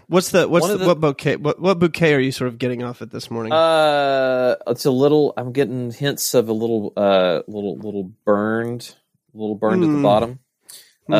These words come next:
Speaker 1: Mm-hmm.
Speaker 2: little hint of warmed over too long. A little, just a,
Speaker 1: Mm.
Speaker 2: just a waft of, uh,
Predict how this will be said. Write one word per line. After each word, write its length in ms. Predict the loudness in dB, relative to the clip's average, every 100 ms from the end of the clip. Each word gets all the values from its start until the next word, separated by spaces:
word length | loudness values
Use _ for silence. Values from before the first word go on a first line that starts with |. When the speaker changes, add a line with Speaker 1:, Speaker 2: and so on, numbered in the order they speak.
| 6
Speaker 1:
Mm-hmm. 80 | 4
Speaker 2:
little 160 | 2 -2
hint 460 | 0 -2 -2 -6 -4
of 420 | 0 2 2 0 -6
warmed 380 | -6 -4 -2 -2
over 200 | -2 -6
too 200 | -6 -4
long. 540 | -2 -2 -4 -10 -14
A 60 | -14 -12
little, 300 | -6 -2 0 0 2
just 160 | 2 2
a, 200 | 0 -2
Speaker 1:
Mm. 80 | -4
Speaker 2:
just 260 | -4 -2
a 60 | -2
waft 800 | -2 2 2 2 0 -6 -18 -20 _
of, 760 | -2 2 2 2 0 -4 -12 -20 _ _ _ _ _ _
uh, 960 | 0 2 4 4 2 2 2 0 -2